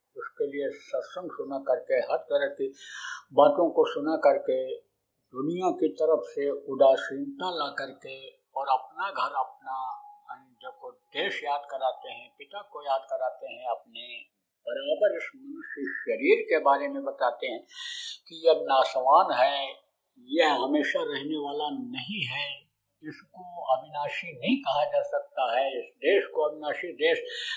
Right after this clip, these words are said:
नहीं कहा जा सकता है, इस देश के मालिक को अविनाशी नहीं कहा जा सकता है, क्योंकि इनमें भी बदलाव आता है।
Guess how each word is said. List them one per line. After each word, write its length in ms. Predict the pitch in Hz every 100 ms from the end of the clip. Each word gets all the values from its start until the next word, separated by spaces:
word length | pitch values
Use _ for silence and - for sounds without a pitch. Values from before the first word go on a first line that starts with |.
| -
नहीं 200 | 131 240
कहा 280 | - 139 143
जा 180 | 143 143
सकता 540 | - 143 - 139 127
है, 220 | 135 143 143
इस 140 | -
देश 380 | 123 151 190 -
के 360 | - 185 139 127
मालिक 380 | - 170 202 -
को 160 | 170 156
अविनाशी 560 | 156 151 - 185 139
नहीं 180 | 120 240
कहा 280 | - 139 143
जा 140 | 147
सकता 600 | - 147 - - 139 120
है, 200 | 131 - _ _
क्योंकि 840 | 156 165 - - 143 139 135 135 _ - - - _
इनमें 520 | 147 156 160 170 185
भी 280 | 143 131 156 143
बदलाव 460 | 135 127 120 113
आता 360 | - - -
है। 80 | -